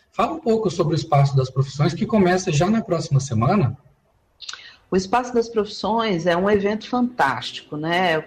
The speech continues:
Speaker 2: Eu diria que é um dos eventos que a U F G recebe maior número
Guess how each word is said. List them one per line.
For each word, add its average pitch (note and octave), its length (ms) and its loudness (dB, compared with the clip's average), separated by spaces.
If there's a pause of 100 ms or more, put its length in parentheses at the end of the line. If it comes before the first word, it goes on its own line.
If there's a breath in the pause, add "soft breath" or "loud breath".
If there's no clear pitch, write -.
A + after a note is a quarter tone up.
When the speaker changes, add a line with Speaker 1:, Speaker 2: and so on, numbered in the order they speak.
(100)
Speaker 2:
Eu D3+ 80 -4
diria E3 400 0
que F#3+ 140 -2
é F3 40 4
um F3 120 -2
dos F3+ 180 -4
eventos F3 500 -2 (120)
que - 80 -4
a F3 80 4
U F3 40 6
F E3+ 280 2
G E3+ 260 0
recebe F3 580 2
maior F3 400 2
número G#3+ 520 -2